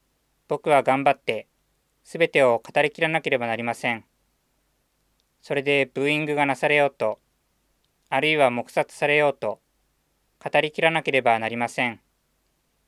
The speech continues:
そうでなかったら、せっかくの伝統が、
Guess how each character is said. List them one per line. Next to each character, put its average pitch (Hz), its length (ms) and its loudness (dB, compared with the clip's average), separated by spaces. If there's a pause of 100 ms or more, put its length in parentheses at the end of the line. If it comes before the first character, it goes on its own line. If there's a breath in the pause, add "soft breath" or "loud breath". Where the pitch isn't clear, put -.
(1300)
そ - 220 -4
う 160 40 -2
で 139 120 0
な 135 100 0
か 139 100 2
っ - 80 -2
た 117 140 0
ら、 107 180 -4 (540)
せ - 140 -8
っ 143 60 -4
か 156 120 -4
く - 80 -4
の 143 140 0
伝 123 260 -2
統 120 180 -2
が、 120 200 -4